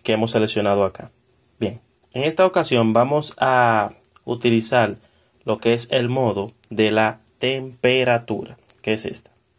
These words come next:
Incluso en este multímetro, vamos a acercar, la temperatura está señalizada con una región de color rojo, como podemos observar. Ahí podemos ver un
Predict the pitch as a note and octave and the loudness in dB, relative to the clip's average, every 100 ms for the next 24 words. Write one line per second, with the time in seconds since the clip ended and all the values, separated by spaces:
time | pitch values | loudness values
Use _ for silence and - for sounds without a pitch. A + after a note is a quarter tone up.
0 | - - - _ _ _ - _ A2+ A#2+ | -16 -16 -18 _ _ _ -20 _ -4 2
1 | E3+ E3 A#2 - A2+ C#3+ E3+ E3+ B2+ B2 | 4 4 2 -2 -2 0 0 0 0 0
2 | A2 F#2+ - A2 A#2+ _ _ _ _ _ | 0 0 -4 -10 -10 _ _ _ _ _
3 | _ _ - - _ _ _ _ _ _ | _ _ -20 -20 _ _ _ _ _ _
4 | _ _ _ _ _ _ - A2 A#2 G#2+ | _ _ _ _ _ _ -4 -2 0 -2
5 | G#2 - - - _ - B2 B2+ C3 B2 | -6 -8 -10 -10 _ 0 2 4 2 2
6 | C#3 C3+ B2 G#2+ G2 G#2 - _ _ _ | 4 4 2 0 0 -4 -10 _ _ _
7 | _ - A2+ A#2+ A#2 B2+ B2 A#2+ A#2+ A2 | _ -6 -2 2 2 2 0 0 0 2
8 | G2 G2 A#2 _ _ _ _ _ _ - | 2 0 -4 _ _ _ _ _ _ -2
9 | B2 C3 D3 C#3 C3 B2+ A#2 G#2+ G#2 - | 2 4 4 2 0 2 0 2 -2 0
10 | G#2+ A2+ G#2 F#2+ G2+ - _ _ _ _ | 2 2 2 -2 -2 -10 _ _ _ _
11 | - G#2 G2+ G#2 G2+ G#2 G#2+ G#2 - - | -10 -6 -2 2 2 2 -2 -6 -10 -14
12 | _ _ _ _ _ - A2+ - A2+ A#2 | _ _ _ _ _ -12 -12 0 4 4
13 | A#2 A2 A2 G#2 G2 _ _ _ _ _ | 2 0 2 0 0 _ _ _ _ _
14 | _ _ _ _ _ _ _ _ A2 A2 | _ _ _ _ _ _ _ _ -4 0
15 | A2+ A2 G2+ F#2+ | 2 2 -2 -8